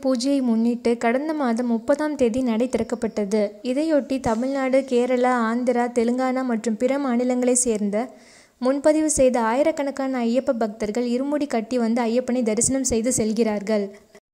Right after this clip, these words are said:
விழாவின் முக்கிய நிகழ்வான மகர விளக்கு பூஜை மற்றும் மகர ஜோதி தரிசனம் வருகிற பதினான்காம் தேதி வெள்ளிக்கிழமை நடக்கிறது.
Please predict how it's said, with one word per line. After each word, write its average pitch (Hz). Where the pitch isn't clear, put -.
விழாவின் 285
முக்கிய 254
நிகழ்வான 254
மகர 233
விளக்கு 302
பூஜை 240
மற்றும் 233
மகர 240
ஜோதி 277
தரிசனம் 240
வருகிற 269
பதினான்காம் 294
தேதி 247
வெள்ளிக்கிழமை 247
நடக்கிறது. 214